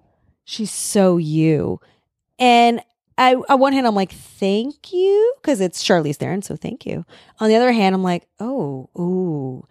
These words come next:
not my best self." She wasn't wrong, by the way.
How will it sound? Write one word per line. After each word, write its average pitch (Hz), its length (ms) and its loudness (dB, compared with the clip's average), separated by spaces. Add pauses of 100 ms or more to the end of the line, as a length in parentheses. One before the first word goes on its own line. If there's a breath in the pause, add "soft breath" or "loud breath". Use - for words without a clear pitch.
(260 soft breath)
not 254 260 -6
my 285 120 -6
best 285 280 -4
self." 262 360 -2 (240 soft breath)
She - 260 2
wasn't 302 480 0
wrong, 262 480 2
by 165 220 2
the 151 120 -2
way. 110 320 -6